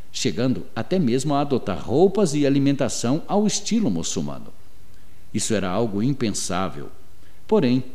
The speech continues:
Ramakrishna procedia de maneira natural e sincera. Não fez isso para promover alguma causa ou para satisfazer alguma curiosidade vaga.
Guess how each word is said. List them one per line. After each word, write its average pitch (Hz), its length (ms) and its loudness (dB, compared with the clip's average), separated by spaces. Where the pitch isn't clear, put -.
Ramakrishna 110 680 -2
procedia 113 640 -2
de 107 100 -2
maneira 95 540 -2
natural 123 720 0
e 160 80 2
sincera. - 560 -2
Não 269 140 6
fez 220 300 0
isso 139 200 0
para 107 220 0
promover 113 480 0
alguma 104 380 0
causa 101 580 2
ou 107 140 0
para 107 240 0
satisfazer 104 600 -2
alguma 104 380 0
curiosidade 104 800 0
vaga. 92 560 -4